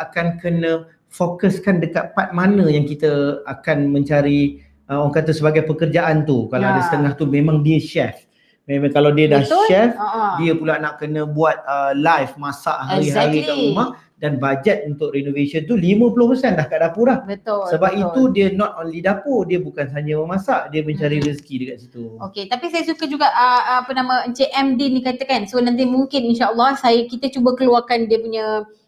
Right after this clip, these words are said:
Speaker 2: catapai.
Speaker 1: Betul.
Speaker 2: Ha, dalam
Speaker 1: Awak
Speaker 2: bentuk
Speaker 1: pernah buat dulu?
Speaker 2: Pernah, tapi itulah tak, tak, kita tak ready kan hari ni. So kita ada catapai tentang distribution of cost.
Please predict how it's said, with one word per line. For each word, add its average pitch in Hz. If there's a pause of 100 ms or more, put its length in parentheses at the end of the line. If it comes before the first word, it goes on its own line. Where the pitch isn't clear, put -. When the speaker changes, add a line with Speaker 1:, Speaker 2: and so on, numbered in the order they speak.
(160)
Speaker 2:
catapai. 226
Speaker 1:
Betul. 196
Speaker 2:
Ha, 196
dalam 214
Speaker 1:
Awak 214
Speaker 2:
bentuk 226
Speaker 1:
pernah 208
buat 214
dulu? 220 (120)
Speaker 2:
Pernah, 294 (120)
tapi 214
itulah 311
tak, -
tak, -
kita 254
tak 220
ready 254
kan 233
hari 202
ni. 247
So 233
kita -
ada 233
catapai 240
tentang 233
distribution 233
of 196
cost. 170